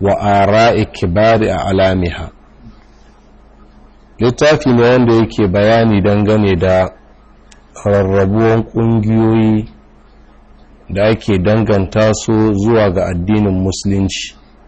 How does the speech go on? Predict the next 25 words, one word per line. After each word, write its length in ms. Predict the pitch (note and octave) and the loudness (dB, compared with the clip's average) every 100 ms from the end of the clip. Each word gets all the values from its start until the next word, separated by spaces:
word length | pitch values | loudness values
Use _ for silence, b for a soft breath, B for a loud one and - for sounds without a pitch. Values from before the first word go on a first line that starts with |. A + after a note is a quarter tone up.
| - - _ - - - - - - - - - - | -20 -20 _ -20 -20 -20 -20 -20 -20 -20 -20 -20 -12
Wannan 260 | - A#2 A#2+ | -4 0 2
ya 120 | G#2+ G#2 | 2 0
samo 440 | G#2+ G#2+ G#2+ G#2 | 0 0 2 0
asali 480 | A2 G#2+ A#2+ A#2 A#2+ | -2 -2 0 2 2
ne 280 | A#2 G#2+ A2 - - - - - _ _ - - - - - - | 2 0 -4 -10 -20 -20 -20 -20 _ _ -20 -20 -20 -20 -16 -6
a 100 | F#2+ | -6
shahararren 800 | - F#2+ G2 G2+ A#2 A2+ B2 A#2+ | -2 -4 0 0 0 2 2 2
hadisin 480 | A#2 G#2 A2 - G#2 | 0 0 0 -2 -2
nan 140 | G#2 G#2 | 0 0
na 100 | G#2+ | 0
manzon 380 | G#2 F#2 G2 F#2 | 0 0 -2 -2
Allah 260 | G#2+ G#2+ G2 - | 0 2 2 0
sallallahu 640 | F#2+ F#2 F2+ F#2 G2+ G#2 G2+ | -2 -2 0 0 2 2 2
alaihi 460 | F#2 G2 G2+ F#2 | 2 2 0 0
wa 180 | F#2+ F#2 | 0 0
alihi 380 | F#2 G#2+ G2+ F#2+ | 0 0 0 -2
wa 120 | F#2+ | -4
sallama, 640 | E2+ G2+ G#2+ A#2 A#2 G#2+ G#2+ - - - - - - _ _ - _ _ - - - - | -4 -4 -2 0 0 0 -2 -10 -20 -20 -20 -20 -20 _ _ -20 _ _ -20 -20 -20 -10
wanda 320 | G2 A2 G#2 | -2 0 2
ya 160 | G2+ G2+ | 2 0
kasa 560 | - A2+ A2 - F2 - - - - - - - - | -2 -4 -4 -4 -6 -8 -20 -20 -20 -20 -20 -20 -12
rarrabuwan 720 | F#2+ F#2+ F#2+ F#2 G2 A2 A2+ - | -8 -6 -4 -2 0 0 0 -2
al'umma 600 | G#2 G2 A2 A2+ A2 G2 | -2 -2 -2 -2 0 0
gida 320 | F2 F2+ F#2+ | -2 -2 -2
uku, 260 | F#2+ F#2+ - | -2 -6 -10